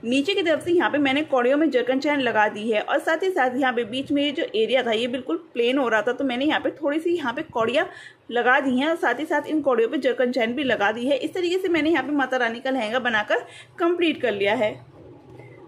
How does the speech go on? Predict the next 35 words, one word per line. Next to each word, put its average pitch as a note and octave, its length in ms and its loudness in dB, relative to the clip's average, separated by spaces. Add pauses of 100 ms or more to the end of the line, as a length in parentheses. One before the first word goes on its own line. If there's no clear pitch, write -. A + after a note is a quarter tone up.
अब C#4 120 2
हम G4+ 180 4
देवी C#4+ 220 2
जी D4+ 120 0
का F#4+ 120 0
पटका C4+ 360 0
बनाएंगे। A#3+ 380 0
पटका F#4+ 280 -4
बनाने F#4+ 280 2
के F4 100 -2
लिए F#4+ 140 4
मैंने C4 240 2
यहाँ D#4+ 180 2
पे C#4+ 100 -2
ये D#4 120 0
फ्यूज C#4 240 -2
पेपर C4 280 -2
की F4+ 120 -4
पट्टी C#4+ 300 -8
कट C#4 200 -2
करी A#3+ 280 0
है, F4 160 0
जिसपे C4+ 240 -4
मैंने C4 260 0
यहाँ D#4 300 0
पे D4 100 -4
अपना D4 260 -6
मेन C#4 240 0
फैब्रिक B3 320 -4
जो C#4 100 -4
मुझे C#4+ 200 -2
चिपकाना C4+ 500 -4
है C#4 140 0
इस A#3 220 -6
पे, F#4 140 -4